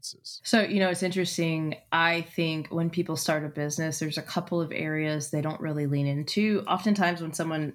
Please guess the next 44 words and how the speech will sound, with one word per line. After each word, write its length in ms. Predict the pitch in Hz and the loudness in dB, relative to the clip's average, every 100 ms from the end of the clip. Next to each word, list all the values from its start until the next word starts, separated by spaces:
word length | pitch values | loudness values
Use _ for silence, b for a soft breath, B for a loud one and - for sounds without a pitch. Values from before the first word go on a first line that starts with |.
| - | -2
comes 240 | 170 156 | -2 0
to 80 | - | -2
me 180 | 160 156 | 0 0
and 100 | 151 | 0
says, 300 | 151 151 143 | 2 0 2
"Hey, 140 | 160 | 0
I'm 140 | 151 160 | 0 0
thinking 280 | 156 147 151 | -6 -4 -2
about 220 | 147 - | -2 -2
starting 320 | 156 147 143 | -2 -2 -2
a 60 | 143 | 0
business," 600 | 302 294 175 156 - - | 0 2 0 0 -6 2
I 140 | 214 233 | 6 6
ask 180 | 214 | 4
them 100 | 208 | 0
a 60 | 180 | 0
couple 200 | 190 180 | 0 0
questions 420 | 180 180 - 165 | 2 0 2 0
like, 160 | 165 156 | 0 2
"Hey, 140 | 214 | 2
well, 160 | 226 180 | 4 4
what 140 | 226 | 2
kind 140 | 415 320 | 2 2
of 80 | 190 | 4
sales 300 | - 170 196 | 2 2 2
experience 480 | 180 - 135 131 | -2 0 0 0
do 140 | 127 131 | 0 0
you 120 | 127 | 2
have? 320 | 139 127 135 160 | 2 2 0 -4
Because 280 | 160 160 | -2 0
you 120 | 175 175 | 2 4
know 120 | 170 | 4
you're 200 | 214 165 | 4 2
gonna 140 | 147 | 0
have 140 | 147 - | -2 -4
to 40 | |
sell 440 | 120 131 139 139 143 | -4 -2 -2 -4 -6
your 160 | 139 139 | -8 -2
company, 440 | 170 208 175 131 | 0 2 0 2
right? 280 | 143 208 240 | 4 4 4
And, 140 | 160 | 2
like, 180 | 160 151 | 0 0
you 100 | - | 2
know, 240 | 170 151 | 2 2